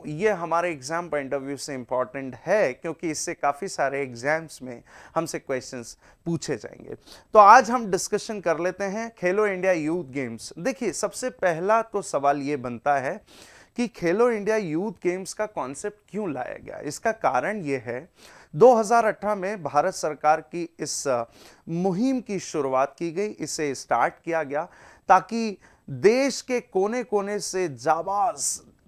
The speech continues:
प्लेयरों को भारत में इस बड़े प्लेटफॉर्म पर लेकर के आया जा सके,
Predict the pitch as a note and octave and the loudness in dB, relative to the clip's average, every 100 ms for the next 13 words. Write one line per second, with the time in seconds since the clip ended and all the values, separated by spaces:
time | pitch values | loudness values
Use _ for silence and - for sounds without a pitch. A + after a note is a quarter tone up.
0 | - - - E3 D#3+ D#3 D3 D3+ C3+ B2+ | -20 -18 -4 -2 0 -2 -6 -4 -4 -6
1 | - B2+ A#2+ D#3+ F#3+ F#3+ - C3 B2+ - | -14 -18 0 4 4 2 -4 -8 -8 -8
2 | - E3+ - B2 F#3 G#3 A3+ - F3 D3+ | -6 -6 -8 4 4 4 0 -2 -4 -4
3 | - D3 C3+ C3 C3+ C3+ B2 - B2+ - | -4 -6 -4 -4 -6 -4 -8 -8 -12 -10
4 | B2 A#2 - _ B2 A#2+ A2 - - - | -10 -10 -12 _ -2 -2 -2 -10 -14 -14
5 | - - - | -16 -20 -20